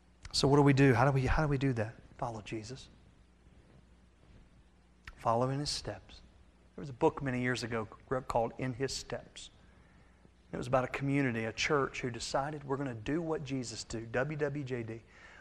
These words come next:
What would Jesus do?" And we're gonna adopt that theme in our church, and we're gonna try and practice it for the next six months or something. I hadn't read that book in years. And it transformed the whole town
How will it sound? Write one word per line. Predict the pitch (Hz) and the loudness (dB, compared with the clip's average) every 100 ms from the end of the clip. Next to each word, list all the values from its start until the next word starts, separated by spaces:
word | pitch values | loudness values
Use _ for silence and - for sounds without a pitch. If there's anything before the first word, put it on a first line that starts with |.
| - - | -12 4
What | 139 - | 4 4
would | 185 131 | 0 2
Jesus | 131 135 139 120 | 2 2 -2 -2
do?" | 113 113 104 | 0 2 0
And | 110 | -2
we're | 151 | 0
gonna | 180 165 | 0 0
adopt | 123 107 123 165 - | 0 2 2 2 -2
that | 147 - - - - - | -2 -2 -8 -20 -20 0
theme | 151 127 107 120 | 2 2 0 -2
in | 107 | -4
our | 107 - | -6 -4
church, | - 110 - - - - - | -4 -4 -6 -16 -18 -20 -10
and | - | -6
we're | 127 | -4
gonna | 131 | -4
try | - - 175 | -4 0 2
and | 165 - | 0 -2
practice | - 135 - - - | 2 2 0 -4 -4
it | - - - - | -8 -14 -20 -8
for | 117 | -6
the | 113 | -4
next | 117 - | -6 -4
six | - - - | -4 -2 -2
months | 117 135 - | -2 -4 -8
or | - | -8
something. | 123 120 | -6 -4
I | |
hadn't | 139 120 | -2 -2
read | 120 | -2
that | 117 117 | -2 -2
book | 117 | -6
in | 117 | -6
years. | 110 110 110 - - - - - | -6 -8 -10 -18 -20 -20 -20 -8
And | 127 117 | -4 -2
it | - | -2
transformed | - 156 147 151 139 139 | 0 0 0 -2 -4 -4
the | |
whole | 123 131 | -8 -8
town | - 123 | -10 -10